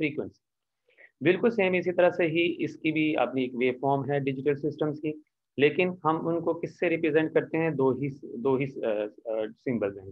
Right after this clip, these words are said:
वन और ज़ीरो, ठीक है। यानी जब आप ये ऊपर highest form में जब ये, अ, wave होगी, जिसे आप, अ, यानी, अ, wave form जो होगी highest form में,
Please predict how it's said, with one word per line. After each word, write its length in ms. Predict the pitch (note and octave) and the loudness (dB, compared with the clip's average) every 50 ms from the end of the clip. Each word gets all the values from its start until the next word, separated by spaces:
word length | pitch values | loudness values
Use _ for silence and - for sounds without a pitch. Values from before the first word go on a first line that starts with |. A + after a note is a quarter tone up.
| F#2+ _ A#2 | -6 _ -2
वन 240 | B2 C3+ C#3+ C#3+ - | 0 0 -2 -4 -2
और 160 | B2+ A2 A2 G#2+ | -2 -2 -2 -4
ज़ीरो, 300 | - - F#2+ - _ _ _ | -6 -10 -12 -12 _ _ _
ठीक 100 | B2+ C3 - | -12 -6 -6
है। 80 | D#3 - _ _ _ _ _ _ _ _ _ _ _ _ _ _ - | -6 -6 _ _ _ _ _ _ _ _ _ _ _ _ _ _ -2
यानी 420 | C#3+ C#3+ D3+ D3+ D#3 D3+ D3+ D#3 - - | 0 2 2 2 2 0 -2 -6 0 2
जब 160 | D3 C#3+ C#3+ - | 4 4 4 2
आप 300 | - C3+ C3+ C3+ C3+ C3 C3 | 0 0 2 2 0 0 0
ये 220 | C#3+ C#3+ D3 C#3+ | 2 2 2 2
ऊपर 300 | C#3+ C#3 A#2 - D3 C3+ | 0 -2 0 2 2 2
highest 600 | A#2+ - A#2+ B2 C3+ D3 D#3+ D#3 D3+ - - D#3+ | 2 0 0 0 2 2 2 0 -2 -2 -2 0
form 400 | D3 - - D3+ C#3+ C#3+ C#3+ C#3+ | 0 0 0 0 0 2 2 0
में 260 | C#3+ C#3+ C#3+ C#3+ C#3 | 0 0 0 0 2
जब 480 | C3 C#3 C3+ C3 C3+ C#3 C3+ C3+ C3+ C3 C3 B2+ | 2 2 2 2 0 0 0 0 0 0 -2 -2
ये, 340 | C3 C3 B2+ B2+ B2+ B2+ B2 | -2 0 0 0 0 -2 -2
अ, 140 | B2 A#2+ A#2 | -4 -4 -4
wave 320 | A2 A#2+ B2+ C3 C3+ C3 - | -2 0 0 0 0 0 0
होगी, 320 | C3+ C#3 C#3 C#3 D3 D3 - _ _ _ _ _ _ _ - | 0 0 0 -2 -4 -6 -8 _ _ _ _ _ _ _ -8
जिसे 240 | A#2+ B2 B2 C3+ B2+ | -8 -6 -4 0 0
आप, 220 | A#2+ A#2+ A#2+ B2+ C3 | 2 2 0 0 0
अ, 360 | B2 B2 A#2+ A#2+ A#2+ - B2+ | 0 2 0 0 -2 -4 -6
यानी, 340 | A#2+ A#2+ A#2 A#2 A#2 A#2 A2+ | -6 -6 -4 -4 -4 -4 -4
अ, 300 | A2+ A#2 A2+ A#2 A#2 A#2 _ _ _ - - A2+ A2+ | -4 -4 -4 -6 -6 -10 _ _ _ -14 -12 -10 -4
wave 220 | A2+ C3 D3 D3 D3+ | 0 2 2 2 2
form 200 | D3+ C#3+ C#3+ C#3+ | 0 0 0 2
जो 160 | C#3 C#3+ C3+ | 2 2 0
होगी 260 | B2+ C3+ C3 C3 C3+ C#3 | 0 0 -2 -2 -2 -2
highest 340 | A#2+ A#2+ A#2+ C3 C3+ - - _ | 0 0 0 0 -2 -6 -6 _
form 180 | - C3+ C3 C3+ | -2 0 0 0
में, 180 | C3+ C3+ C#3 | -2 -4 -4